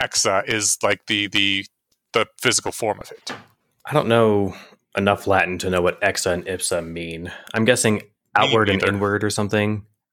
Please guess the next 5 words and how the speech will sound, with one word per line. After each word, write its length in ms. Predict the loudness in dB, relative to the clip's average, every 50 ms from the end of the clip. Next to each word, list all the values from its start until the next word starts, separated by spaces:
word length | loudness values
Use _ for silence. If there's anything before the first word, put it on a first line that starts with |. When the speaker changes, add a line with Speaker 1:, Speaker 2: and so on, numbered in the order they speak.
| _ _ -10
Speaker 2:
Um, 280 | -6 -4 -4 -2 2 2
Speaker 1:
Oh, 240 | 2 2 0 -2 -8 _ -4
yeah. 260 | -2 -2 -2 -2 -4 -10 _ _ _ _ _ _ -12 -2 2
Speaker 2:
But, 300 | 4 4 4 4 2 -2 _ _ _ _ _ _ _ 0
like, 320 | 2 2 2 2 -2 -8